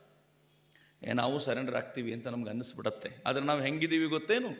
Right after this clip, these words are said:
ಯಾರಾದ್ರೂ ಹೊಗಳಿದಾಗ ಕಾಲರ್ ಟೈಟ್ ಮಾಡ್ಕೊಳ್ಳೋದು ನಾನೇ ಮಾಡಿದ್ದು ಅಂತ. ಯಾರಾದ್ರೂ ಬೈದ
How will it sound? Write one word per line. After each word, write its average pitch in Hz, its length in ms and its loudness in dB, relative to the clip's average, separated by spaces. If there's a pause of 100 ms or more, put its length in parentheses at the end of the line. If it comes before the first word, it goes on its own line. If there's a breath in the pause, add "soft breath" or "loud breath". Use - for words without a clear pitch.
(320 loud breath)
ಯಾರಾದ್ರೂ 180 520 8
ಹೊಗಳಿದಾಗ 190 600 10 (1120)
ಕಾಲರ್ - 320 0
ಟೈಟ್ - 240 -6
ಮಾಡ್ಕೊಳ್ಳೋದು 113 360 -8
ನಾನೇ - 220 -6
ಮಾಡಿದ್ದು - 340 -12
ಅಂತ. - 160 -20 (840 soft breath)
ಯಾರಾದ್ರೂ 240 420 12
ಬೈದ 220 260 12